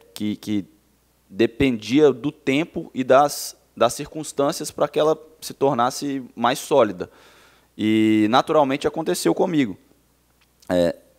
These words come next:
aconteceu também a lesão, e isso deixa, né, o, o jogador um pouco de, de stand-by ali, um pouco fora do contexto. E no meu retorno eu, eu,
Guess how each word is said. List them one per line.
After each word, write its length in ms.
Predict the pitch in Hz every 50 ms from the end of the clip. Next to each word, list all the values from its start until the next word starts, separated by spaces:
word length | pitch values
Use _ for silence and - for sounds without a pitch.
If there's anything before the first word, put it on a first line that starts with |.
| _ _
aconteceu 520 | - 107 - - 123 120 123 113 - 120 117
também 340 | - 117 110 113 117 117
a 180 | 120 110 - 98
lesão, 580 | 117 120 123 117 107 104 123 135 180 247 302 294 _ _
e 340 | - 110 107 107 107 104 107
isso 220 | 117 117 - 131 117 _ -
deixa, 420 | 65 95 104 113 135 - - 120
né, 180 | 113 120 131 135
o, 240 | 131 110 104 87 92
o 60 | 107
jogador 340 | 98 107 107 113 107 101 110
um 80 | 110
pouco 320 | 110 - 110 117 - - 113
de, 360 | 98 101 107 107 104 101 90
de 100 | 87 107
stand-by 640 | 104 - - - 110 107 98 90 90 95 117 147 151
ali, 160 | 123 113 131
um 80 | 147 147
pouco 380 | - _ _ - 120 - -
fora 320 | - - - 117 131 147 143
do 100 | 131 127
contexto. 640 | - 135 131 120 _ - 120 135 175 - - - - - - - - - - - _ _ -
E 100 | - 160
no 100 | 170 170
meu 140 | 165 170 165
retorno 600 | 170 170 156 - - 147 151 175 180 180 180 180
eu, 240 | 180 180 175 - -
eu, 500 | 147 147 147 147 147 143 143 139 135 -